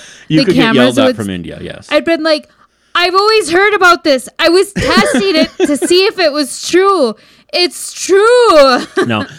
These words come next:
Speaker 1: not all seven elevens u-, use it, but some do.
Speaker 2: Aw.
Speaker 1: Um, it, there's a little bit of controversy, um,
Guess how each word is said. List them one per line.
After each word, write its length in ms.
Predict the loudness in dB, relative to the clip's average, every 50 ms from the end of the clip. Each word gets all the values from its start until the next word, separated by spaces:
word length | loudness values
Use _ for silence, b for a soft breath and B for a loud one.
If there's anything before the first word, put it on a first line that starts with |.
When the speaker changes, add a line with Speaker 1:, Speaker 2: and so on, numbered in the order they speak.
| B B B
Speaker 1:
not 180 | -6 -4 -2 0
all 140 | 0 -2 -4
seven 260 | -4 -6 -6 -6 -6 -8
elevens 300 | -8 -10 -10 -10 -10 -8
u-, 160 | -8 -8 -10 -8
use 220 | -8 -8 -8 -6 -8
it, 160 | -10 -10 -10
but 120 | -12 -12 -10
some 220 | -8 -8 -8 -8
do. 60 | -8 -10
Speaker 2:
Aw. 680 | -10 -10 -10 -10 -10 -14 -14 -16 -16 -14 -12 -8 -6 -4
Speaker 1:
Um, 340 | -2 -2 -4 -6 -8 -10 -14 _ _ _ _ _ _ _ _ -8
it, 120 | -8 -8 -8
there's 340 | -10 -8 -4 -2 -2 0 0
a 40 | -2
little 280 | -2 0 0 0 0 0
bit 100 | -2 -4
of 60 | -4
controversy, 840 | -4 -6 -6 -6 -8 -8 -8 -8 -8 -8 -10 -14 -14 -14 -16 -16 -20 _ _ _ _ -20
um, 480 | -18 -18 -16 -16 -18 -18 -20 -20 -20